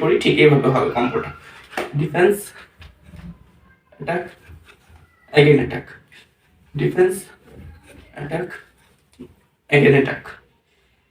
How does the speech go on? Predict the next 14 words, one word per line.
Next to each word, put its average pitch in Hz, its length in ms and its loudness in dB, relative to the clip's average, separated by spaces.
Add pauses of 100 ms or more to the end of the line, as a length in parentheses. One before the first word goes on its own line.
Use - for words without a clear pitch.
(220)
এভাবে 151 200 4
যদি 160 140 2
আপনি 165 120 -4 (100)
নিয়মিত 160 240 2 (100)
প্র্যাকটিস 156 400 0
করেন, 151 140 2 (120)
ইনশাল্লাহ 139 480 2 (580)
খুবই 165 260 6
দ্রুত 151 300 2
আপনি 151 200 2
একজন 143 240 4
ভালো 139 220 4
ফাইটারে 143 340 2
পরিণত 139 260 2